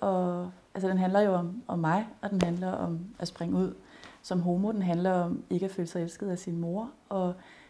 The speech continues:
det her med familiehemmeligheder og alt det, som vi ikke snakker om. Og jeg tror, det må jeg jo konstatere efter de her, den her oplevelse, at, øh, at der er rigtig mange, der kan genkende det. Øh, der kan genkende at springe ud som sig selv,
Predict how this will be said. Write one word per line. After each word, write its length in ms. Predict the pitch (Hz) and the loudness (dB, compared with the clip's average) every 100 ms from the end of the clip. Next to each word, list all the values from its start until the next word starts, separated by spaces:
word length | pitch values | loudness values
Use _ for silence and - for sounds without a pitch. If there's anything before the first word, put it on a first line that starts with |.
| - | 0
det 80 | 208 | 6
her 120 | 196 | 6
med 100 | 185 | 6
familiehemmeligheder 880 | 185 202 233 240 214 208 214 214 208 | 4 2 2 2 2 0 2 2 4
og 140 | 202 - | 2 4
alt 200 | 196 190 | 2 2
det, 80 | 196 | -2
som 140 | 196 202 | -2 -2
vi 40 | |
ikke 120 | 190 | -2
snakker 280 | 208 190 202 | -2 -2 0
om. 100 | 214 | 0
Og 80 | 196 | 0
jeg 80 | 190 | 2
tror, 300 | 214 185 - - | 4 4 2 2
det 80 | |
må 60 | 202 | 4
jeg 60 | 165 | 6
jo 40 | |
konstatere 600 | 180 175 180 208 175 95 180 | 4 -2 -2 0 0 0 -4
efter 220 | 180 196 | -4 -2
de 140 | 185 | 2
her, 180 | 185 170 - - - - - - | 4 2 0 -16 -20 -20 -18 -2
den 120 | 190 | 4
her 120 | 196 | 8
oplevelse, 480 | 170 170 196 180 196 | 8 8 2 4 2
at, 400 | 180 170 170 - | 2 2 0 0
øh, 380 | 170 170 165 165 - - | 2 2 0 -4 -8 -4
at 100 | 190 | 0
der 60 | |
er 60 | 180 | 2
rigtig 200 | 185 202 | 2 -2
mange, 140 | 190 196 | -2 -2
der 60 | |
kan 100 | 185 | -4
genkende 460 | 190 202 220 - 202 - _ _ - | -4 -4 -4 -4 -6 -8 _ _ 0
det. 220 | 190 190 - _ - - - 190 | 0 -2 -16 _ -20 -20 -6 4
Øh, 80 | |
der 240 | 190 180 175 | 6 6 6
kan 200 | 185 180 | 4 4
genkende 560 | 180 180 220 - 190 190 | 2 2 0 0 -2 -2
at 80 | 180 | -4
springe 300 | - 185 185 | -2 0 0
ud 60 | |
som 160 | 151 202 | -4 -4
sig 160 | 185 | -4
selv, 260 | 180 214 | 0 0